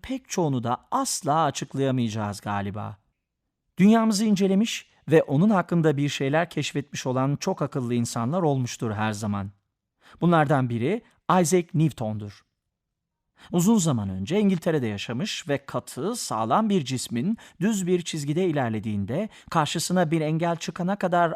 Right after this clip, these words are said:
asla durmadığını bulmuştur. Sağlam ve katı olması önemli bir koşuldur. Buna Newton hareket kanunu denir ve bunu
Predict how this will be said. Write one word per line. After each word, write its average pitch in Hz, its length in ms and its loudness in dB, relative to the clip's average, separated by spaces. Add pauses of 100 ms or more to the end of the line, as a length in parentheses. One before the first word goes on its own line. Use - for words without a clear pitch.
asla 185 600 0
durmadığını 127 580 0
bulmuştur. 104 560 -6 (520)
Sağlam 151 600 2
ve 175 80 6
katı 165 340 -2
olması 196 400 2
önemli 190 340 2
bir 180 100 4
koşuldur. 113 560 -6 (480)
Buna 220 340 4 (220)
Newton 214 500 2
hareket 175 560 -4
kanunu 107 540 -2
denir 123 440 -6 (380)
ve 160 420 2
bunu 139 380 0